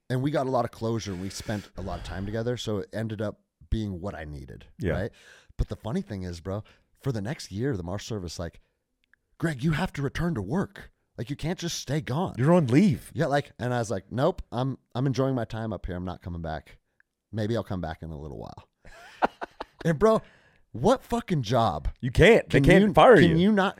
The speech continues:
Speaker 1: 'Cause I was a fucking good deputy.
Speaker 2: Yeah.
Speaker 1: I had no paper trail. I had no negative counseling
Speaker 2: Yeah.
Speaker 1: statements. They could
Speaker 2: They
Speaker 1: not.
Speaker 2: didn't have a way to get you
Speaker 1: And bro,
Speaker 2: out.
Speaker 1: and I was a fucking eighteen eleven criminal investigator. Like,
Speaker 2: Yeah.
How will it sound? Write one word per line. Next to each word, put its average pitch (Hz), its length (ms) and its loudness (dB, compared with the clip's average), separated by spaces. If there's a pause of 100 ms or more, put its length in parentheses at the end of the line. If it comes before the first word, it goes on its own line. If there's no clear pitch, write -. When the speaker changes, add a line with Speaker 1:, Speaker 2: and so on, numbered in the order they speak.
Speaker 1:
'Cause 180 160 0
I 185 100 0
was 254 200 0
a 208 60 0
fucking 151 460 -4 (160)
good 156 180 2
deputy. 160 420 -2 (160)
Speaker 2:
Yeah. 87 240 2
Speaker 1:
I - 60 -4
had 117 120 0
no 120 240 2
paper 190 280 2
trail. 139 420 -4
I 101 60 -8
had 92 100 -6
no 113 140 -2
negative 151 380 -2
counseling 110 420 -6
Speaker 2:
Yeah. 82 100 0
Speaker 1:
statements. 107 340 -6 (500)
They 135 160 -2
could 139 340 0
Speaker 2:
They 131 100 6
Speaker 1:
not. 139 40 8
Speaker 2:
didn't 165 160 6
have 156 100 4
a 139 60 6
way 123 280 8
to 110 100 2
get - 200 -4
you 165 60 2
Speaker 1:
And 160 100 2
bro, 185 120 6
Speaker 2:
out. 123 80 2
Speaker 1:
and 127 80 0
I 139 100 2
was 165 120 2
a 170 60 0
fucking 151 380 -2
eighteen 147 340 -2
eleven 131 340 -2
criminal 123 280 -4
investigator. 107 560 -6
Like, 90 240 -6
Speaker 2:
Yeah. 87 240 0